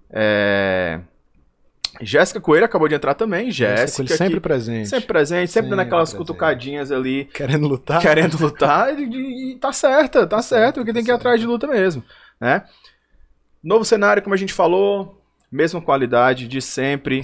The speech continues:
Speaker 1: né?
Speaker 2: Eu diria até um pouquinho
Speaker 1: Eu
Speaker 2: mais de qualidade.
Speaker 1: concordo, eu já ia fazer essa, essa
Speaker 2: É,
Speaker 1: correção.
Speaker 2: inclusive, acho que foi na edição passada, eu olhei pra aquela câmera, aí eu falei assim, ó, "A imagem vai ser,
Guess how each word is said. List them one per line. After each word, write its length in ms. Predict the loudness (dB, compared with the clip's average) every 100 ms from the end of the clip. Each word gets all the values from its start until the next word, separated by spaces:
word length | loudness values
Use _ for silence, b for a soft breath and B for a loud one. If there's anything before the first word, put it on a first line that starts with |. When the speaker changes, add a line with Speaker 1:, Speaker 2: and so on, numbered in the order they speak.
| -4
Speaker 1:
né? 200 | -4 0
Speaker 2:
Eu 60 | 0
diria 220 | 0 -4
até 160 | -2 -4
um 80 | -4
pouquinho 340 | -6 -4 -4
Speaker 1:
Eu 40 | -2
Speaker 2:
mais 200 | -2 -4
de 80 |
qualidade. 640 | -4 -4 -4 -8 -12 -12 -14
Speaker 1:
concordo, 520 | -8 -2 2 2 2
eu 40 | 0
já 180 | 2 2
ia 160 | 2
fazer 340 | 2 0 0 0
essa, 260 | 0 -2
essa 260 | 0 -2 -4
Speaker 2:
É, 40 |
Speaker 1:
correção. 460 | -4 -4 -4 -6 -8 -8
Speaker 2:
inclusive, 760 | -4 -4 -2 0 0 -2 -6
acho 180 | -6 -8
que 80 | -8
foi 160 | -4 -2
na 80 | -2
edição 220 | -6 -8
passada, 540 | -6 -8 -8 -8 -6
eu 40 | -2
olhei 160 | -2
pra 120 | -2
aquela 240 | -4 -4 -6
câmera, 420 | -4 -4 -4 -6
aí 100 | -6 -8
eu 60 |
falei 240 | -4 -4 -4
assim, 260 | -4 -8
ó, 80 | -8 -14 _ _ _ -12
"A 100 | -6
imagem 340 | -2 -2 -2
vai 120 | -4 -8
ser, 300 | -2 0